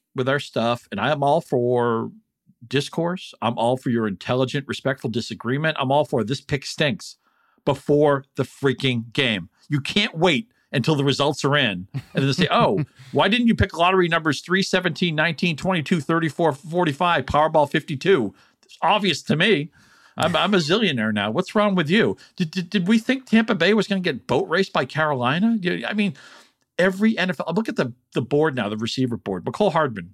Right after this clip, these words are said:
wide receiver two. Marquise Goodwin, wide receiver five. Paris Campbell, wide receiver seven. D J Moore, welcome to the season. Ray Ray McCloud the third,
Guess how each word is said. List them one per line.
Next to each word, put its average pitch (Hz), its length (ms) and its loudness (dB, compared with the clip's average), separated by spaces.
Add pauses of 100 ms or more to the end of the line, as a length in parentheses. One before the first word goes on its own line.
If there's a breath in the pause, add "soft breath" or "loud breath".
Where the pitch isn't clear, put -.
wide 127 200 -2
receiver 110 300 -6
two. 85 380 -8 (680)
Marquise 190 380 0
Goodwin, 123 320 0
wide 113 220 -2
receiver 104 340 -6
five. 95 300 -6
Paris 190 260 0
Campbell, 143 360 -2
wide 113 180 -2
receiver 110 320 -6
seven. 92 340 -4
D 170 160 0
J 196 140 2
Moore, 170 200 2
welcome 120 380 0
to 104 60 -2
the 98 80 -8
season. 98 440 -6 (220 loud breath)
Ray 202 260 4
Ray 226 220 6
McCloud 208 520 4
the 180 80 2
third, 160 580 4